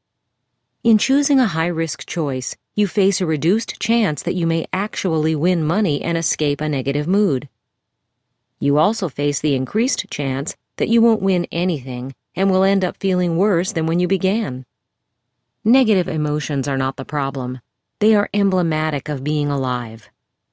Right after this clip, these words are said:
It's what you do when they arrive that can create unnecessary pain. Non-acceptance is the culprit again. As explored in Chapter Two,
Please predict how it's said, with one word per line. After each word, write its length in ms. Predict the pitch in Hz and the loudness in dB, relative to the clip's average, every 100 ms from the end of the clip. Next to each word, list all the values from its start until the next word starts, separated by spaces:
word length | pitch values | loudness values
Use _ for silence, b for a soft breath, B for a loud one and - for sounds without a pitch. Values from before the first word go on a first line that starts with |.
| _ | _
It's 220 | - - | -4 0
what 160 | 233 247 | 0 0
you 160 | 202 | 0
do 240 | 180 180 180 | 0 2 4
when 140 | 165 | 2
they 120 | 156 | 0
arrive 580 | 160 139 147 143 131 131 | 0 0 0 0 -2 -4
that 140 | 135 139 | -6 -6
can 180 | 160 143 | -4 -4
create 440 | - 156 147 143 - | -2 0 0 0 0
unnecessary 760 | 202 185 175 165 - 147 139 | 2 2 0 -2 -2 -2 -4
pain. 460 | 143 165 151 131 127 _ _ _ _ _ _ _ _ _ - | -4 -4 -2 -4 -8 _ _ _ _ _ _ _ _ _ -4
Non-acceptance 840 | 143 143 160 - 214 220 190 165 | 0 0 -2 -2 -2 0 -2 -2
is 140 | 170 143 | -2 -2
the 80 | |
culprit 400 | 160 214 233 170 | -2 -2 0 0
again. 460 | 156 170 214 156 127 - _ _ _ _ _ _ _ _ _ | 0 0 0 -2 -6 -12 _ _ _ _ _ _ _ _ _
As 180 | 165 160 | -2 -2
explored 580 | 160 - - 185 202 240 | -4 -4 2 4 4 2
in 120 | 226 | 0
Chapter 400 | - 170 170 180 | -2 -4 -4 -8
Two, 440 | - 165 135 131 | -4 -2 0 -2